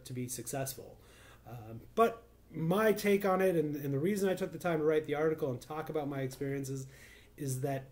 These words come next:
even though it wasn't a success, it, it wasn't, I, I'm obviously not gonna be on the ballot this year. Even though it wasn't a success, I learned a lot.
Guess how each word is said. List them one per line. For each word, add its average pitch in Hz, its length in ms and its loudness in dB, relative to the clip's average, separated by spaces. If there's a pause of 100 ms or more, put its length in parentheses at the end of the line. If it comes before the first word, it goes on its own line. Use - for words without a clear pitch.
(120)
even 180 340 2
though 156 440 4 (140)
it 135 200 -8
wasn't 151 380 -2
a 156 40 2
success, 135 640 -6
it, 123 60 -10
it 117 260 -12
wasn't, 143 320 -6
I, 131 80 -10 (340)
I'm 123 140 -8
obviously 127 400 -6
not 123 240 -6
gonna 131 140 -4
be 131 100 -2
on 135 100 -4
the 135 60 -2
ballot 135 380 -4
this 123 200 -10
year. 170 260 -4 (640)
Even 220 240 4
though 226 160 12
it - 60 -2
wasn't 180 340 4
a 185 40 4
success, 165 840 -2 (280)
I 151 140 -6
learned 156 680 4
a 143 100 -8
lot. 123 680 -8